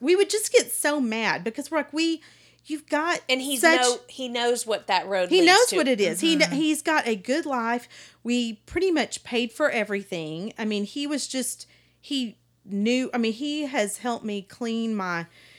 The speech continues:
Speaker 1: kids' playrooms when they were little. I mean, he knows. It's funny, we talk about all these stories, and we're like, "Oh, Terry was there for that.
Speaker 3: Mm.
Speaker 1: Oh, Terry was at my niece's wedding helping us cater it. H-, Terry was," you know, he's just been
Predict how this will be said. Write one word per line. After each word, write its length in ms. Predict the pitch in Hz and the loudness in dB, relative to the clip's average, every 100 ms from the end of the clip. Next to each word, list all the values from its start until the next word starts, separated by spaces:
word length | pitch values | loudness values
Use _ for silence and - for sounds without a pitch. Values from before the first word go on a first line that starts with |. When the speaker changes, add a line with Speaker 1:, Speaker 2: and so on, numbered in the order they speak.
| - _ | -20 _
Speaker 1:
kids' 300 | - 165 - | -6 -6 -6
playrooms 680 | - - 302 294 285 277 240 | -14 -4 -2 -2 -2 -2 -2
when 140 | 214 | -4
they 120 | 196 180 | -2 -2
were 140 | 175 | -2
little. 200 | 190 226 | -2 0
I 20 | |
mean, 120 | 269 | 2
he 160 | 302 381 | 2 2
knows. 300 | 359 294 - | 2 0 0
It's 180 | 262 - | -6 -4
funny, 220 | 302 294 | -2 -2
we 200 | 233 240 | -2 -4
talk 280 | 226 - 269 | -6 -8 -6
about 220 | 214 175 | -4 -2
all 80 | 208 | -4
these 180 | 220 196 | -6 -8
stories, 480 | - 208 214 196 185 | -8 -6 -4 -4 -4
and 100 | 208 | -4
we're 80 | 202 | -6
like, 120 | - | -6
"Oh, 140 | 311 320 | -6 -6
Terry 360 | - 359 381 | -8 -8 -6
was 140 | 240 180 | -6 -6
there 180 | 175 160 | -8 -8
for 140 | 147 | -10
that. 200 | 147 202 196 | -10 -10 -10
Speaker 3:
Mm. 120 | 190 180 175 - | -12 -14 -4 2
Speaker 1:
Oh, 120 | 302 | 2
Terry 380 | - 381 415 320 | 0 -2 0 2
was 180 | 233 | 2
at 120 | 214 - | 0 0
my 120 | 214 | -2
niece's 400 | 196 208 285 247 | -2 -2 -6 -4
wedding 340 | 262 294 190 | -2 -2 -2
helping 380 | 175 180 233 214 | -4 -8 -6 -4
us 120 | 226 | -4
cater 400 | - 294 294 233 | -6 -8 -4 -4
it. 160 | 156 - _ - | -4 -10 _ -16
H-, 100 | 226 | -12
Terry 340 | - 320 330 | -6 -2 -2
was," 400 | 262 220 214 - - - - | 2 2 2 -2 -12 -20 -6
you 100 | 285 | 0
know, 200 | 262 214 220 | 2 2 -4
he's 320 | - 285 262 | -6 -6 -4
just 320 | 320 285 208 | -6 -6 -2
been 400 | 240 247 220 208 | 0 2 0 -4